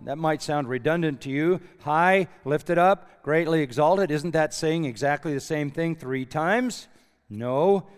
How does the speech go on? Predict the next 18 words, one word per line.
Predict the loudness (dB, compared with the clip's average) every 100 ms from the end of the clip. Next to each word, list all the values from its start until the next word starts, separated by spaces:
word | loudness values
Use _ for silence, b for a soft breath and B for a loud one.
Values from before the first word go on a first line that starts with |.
| b b
These | -8 -4
are | -2 0
escalating | 0 0 0 2 2 0
statements | -2 0 0 0 -4 0
like | 0 0
comparatives | -4 -6 0 2 2 0 -2
and | -6
superlatives. | -6 -6 0 0 2 4 4 0 -12 B B
It | -2
is | -2 -4
to | -8
say | -2 4 6 8
in | 6
the | 4
Hebrew, | 0 2 2 2
high, | 4 6 8 6 B B
higher, | 2 6 8 8 6 0
highest. | -2 2 6 6 4 0 -12 -18